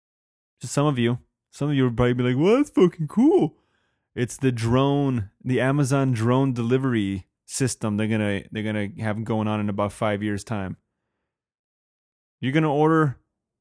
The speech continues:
the, uh, let's see, in five years, what's gonna be on T V? Uh, I don't fucking know. Let's just say in five years, you wanna order a D V D season, right? "Uh, I want the new season of blah, blah, blah."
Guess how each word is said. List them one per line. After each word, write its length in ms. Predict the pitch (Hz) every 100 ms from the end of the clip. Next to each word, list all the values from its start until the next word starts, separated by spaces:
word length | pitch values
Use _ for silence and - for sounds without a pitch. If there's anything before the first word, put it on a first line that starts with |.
| _ _ _ _ _
the, 360 | - 87 131 123
uh, 300 | 123 107 117 98 _ -
let's 160 | 113
see, 300 | - 98 71 - _
in 120 | 123
five 320 | 107 131 127 120
years, 200 | 123 113
what's 140 | 104
gonna 160 | 110 87
be 180 | 90
on 120 | 80 80
T 180 | -
V? 260 | - 85 120 143 226 _
Uh, 420 | - 95 87 85 - _ _ _ _ _ _ _ _ _ _ _ _ _ _ _ - -
I 120 | 147
don't 100 | 107
fucking 320 | - - -
know. 160 | 67 - _
Let's 200 | 143 -
just 160 | 156
say 100 | 175
in 80 | 147
five 300 | 123 139 127
years, 200 | 131 123
you 80 | 120
wanna 280 | 120 117 113
order 400 | 113 113 113 104 _ -
a 60 |
D 180 | 107 120
V 120 | 113
D 260 | 107 107 101
season, 440 | - 110 95 85
right? 220 | 78 92 - _ _ _ _ _ _
"Uh, 220 | 160 170
I 40 | 175
want 220 | 175 165
the 80 | 165
new 200 | 165 156
season 380 | - 165 151
of 280 | 151 147 139
blah, 140 | 135 135
blah, 80 |
blah." 280 | 127 117 92